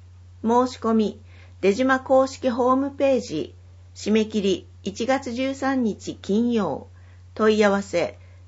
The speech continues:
出島運営管理事務所。電話、八二六の零三三零。国際理解講座。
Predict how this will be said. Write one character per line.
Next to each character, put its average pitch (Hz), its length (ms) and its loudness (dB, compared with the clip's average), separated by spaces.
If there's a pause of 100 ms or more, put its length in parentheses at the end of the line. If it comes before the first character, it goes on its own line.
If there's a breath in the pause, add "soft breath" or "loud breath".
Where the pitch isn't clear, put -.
出 196 140 4
島 269 340 2
運 269 200 0
営 262 220 2
管 240 300 -2
理 247 100 -2
事 247 120 -8
務 240 160 -2
所。 - 360 -2 (380 soft breath)
電 202 300 2
話、 180 280 -2 (300 soft breath)
八 247 360 0
二 277 240 0
六 247 280 -2
の 160 340 -2
零 196 240 2
三 262 320 -4
三 220 320 0
零。 196 420 -4 (1600)
国 208 220 2
際 269 300 2
理 254 140 -2
解 269 320 0
講 247 240 2
座。 127 320 -2